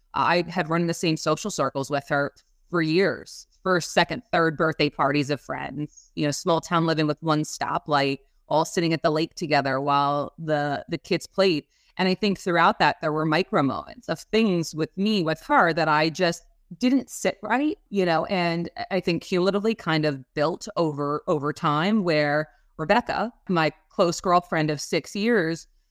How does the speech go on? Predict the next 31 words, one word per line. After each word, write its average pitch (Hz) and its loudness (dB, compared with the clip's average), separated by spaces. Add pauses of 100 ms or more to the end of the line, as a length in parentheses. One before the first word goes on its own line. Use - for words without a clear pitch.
(220)
was 190 0
constantly 208 0
trying 185 0
to 180 0
validate 180 -2
and 165 -2
explain, 175 -2
well, 170 0
she - -6
has 180 -2
extenuating 170 -2
circumstances. 139 -4
And 160 0
the 170 0
extenuating 208 0
circumstances 175 -2
always 180 0
built. - 0
There 156 -6
was 160 -2
always 185 2
a 190 4
narrative 165 2
around 147 0
why 156 4
there 151 0
were 147 -2
inconsistencies 180 -4
in 165 -2
stories, 143 -2
why 165 2